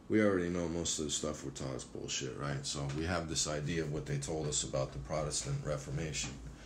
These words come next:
However, it seems more to me like this man was possibly just a Hebrew,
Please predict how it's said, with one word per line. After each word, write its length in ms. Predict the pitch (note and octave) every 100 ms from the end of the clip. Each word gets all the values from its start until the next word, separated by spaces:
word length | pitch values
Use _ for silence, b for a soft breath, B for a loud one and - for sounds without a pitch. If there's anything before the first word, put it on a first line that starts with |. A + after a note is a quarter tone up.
| B B B B
However, 380 | A2 C3 A#2 G#2+
it 60 |
seems 380 | - B2 B2 A#2+
more 260 | A2+ A#2 A2+
to 140 | -
me 280 | G2 C3 A#2+
like 300 | F#2+ F#2+ -
this 200 | G#2 -
man 280 | A2 A2+ G#2
was 120 | F#2
possibly 460 | - G#2+ G#2 - F#2
just 260 | F#2+ -
a 40 | E2
Hebrew, 500 | C3 C3 F#2+ F2+